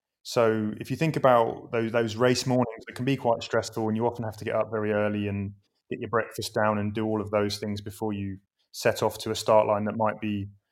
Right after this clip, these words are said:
a way away, or you might have even travelled between cities. All of that is now under your control. So you'll be at home. You know, you've got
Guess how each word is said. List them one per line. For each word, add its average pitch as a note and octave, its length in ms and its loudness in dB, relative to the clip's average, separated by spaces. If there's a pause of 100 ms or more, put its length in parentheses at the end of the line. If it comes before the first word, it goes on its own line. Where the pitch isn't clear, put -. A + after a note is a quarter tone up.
(120)
a A#2 80 -4
way A#2 220 6
away, C3 220 6
or A2+ 100 2
you G#2+ 200 0
might A2+ 180 2
have A2+ 100 -6
even A2 160 -4
travelled A2 480 2
between A2 300 -4
cities. A2+ 500 -2 (260)
All D3 140 4
of C3 100 6
that B2 200 8
is A2 100 -4
now A2+ 200 4
under A2+ 180 2
your A2 180 0
control. A#2+ 400 4
So - 120 -8
you'll A#2+ 240 2
be A#2 120 0
at G#2+ 100 0
home. D#3+ 520 2 (440)
You A#2 60 -4
know, A2 60 0
you've A2 140 -2
got B2+ 180 2